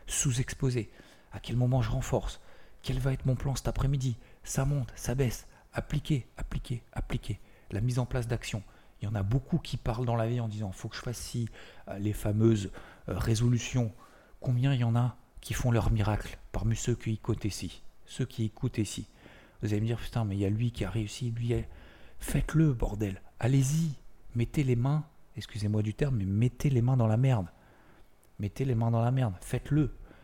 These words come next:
Et vous verrez qu'une fois que vous allez les mettre, après, vous allez dire, bon, bah, finalement, en fait, euh, effectivement, c'est pas con. Ça marche, en fait. Ça marche. Ça marche. Ça marche.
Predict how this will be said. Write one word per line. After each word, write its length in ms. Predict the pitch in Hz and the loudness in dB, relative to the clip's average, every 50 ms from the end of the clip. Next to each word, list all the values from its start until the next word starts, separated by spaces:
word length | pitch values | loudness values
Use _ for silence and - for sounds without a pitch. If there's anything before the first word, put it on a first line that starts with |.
| - - | -14 -10
Et 60 | - | -6
vous 120 | 101 107 110 | -2 0 2
verrez 220 | 113 117 131 147 | 2 2 2 0
qu'une 160 | - - 117 | -2 -2 -2
fois 120 | 107 - 135 | 0 2 2
que 60 | 117 | 2
vous 140 | 113 104 107 | 2 2 4
allez 160 | 104 104 104 | 4 4 4
les 100 | 101 104 | 4 2
mettre, 260 | 113 135 151 135 - - | 2 0 0 -2 -2 -4
après, 280 | 95 - - 151 147 | -6 -4 -4 -4 -4
vous 120 | 120 113 104 | -2 -2 -2
allez 120 | 104 107 | -2 0
dire, 180 | 117 143 127 113 | 0 0 0 0
bon, 120 | 107 107 | 0 0
bah, 120 | 101 95 | 0 0
finalement, 560 | 92 - - 101 101 117 139 143 127 107 98 - - - - - - - - - - - | -2 -2 -2 0 2 4 4 4 4 2 0 -4 -10 -12 -12 -16 -18 -20 -20 -20 -16 -6
en 80 | - 113 | -4 -4
fait, 300 | - - 135 135 - - | 0 0 0 0 0 0
euh, 120 | 104 107 | -2 -2
effectivement, 500 | 104 98 107 - - - - 147 165 139 | -2 -2 -4 -6 -6 -4 -2 0 0 0
c'est 100 | 117 - | 0 -2
pas 100 | - 104 | -4 -4
con. 220 | - - 151 123 113 - - - - - - - - - - - | -2 0 -2 -2 -2 -6 -16 -20 -20 -20 -20 -20 -20 -20 -16 -14
Ça 160 | - - - 107 | -6 0 2 2
marche, 340 | 123 131 120 - - - | 2 2 0 -2 -4 -4
en 60 | 110 101 | -4 -2
fait. 320 | - 98 95 - - - - - - - - - - | -2 -4 -6 -6 -10 -20 -20 -20 -20 -20 -20 -18 -12
Ça 120 | - - 113 | -6 -4 -4
marche. 360 | 123 120 113 - - - - - - - - - - | -4 -4 -6 -10 -14 -16 -16 -16 -14 -12 -12 -12 -12
Ça 460 | - - - - 139 123 123 - - - - - - - - | -14 -10 -2 0 0 0 0 -4 -12 -20 -20 -20 -18 -8 0
marche. 500 | - 107 101 - - - - - - - - - - - - - - - - - - - | 4 4 4 4 2 -2 -4 -6 -10 -14 -16 -20 -20 -20 -20 -20 -20 -20 -20 -20 -20 -20
Ça 200 | - - - 95 | -14 -6 -2 -2
marche. 400 | 95 98 80 71 - - - - | 0 0 -2 -2 -4 -8 -10 -10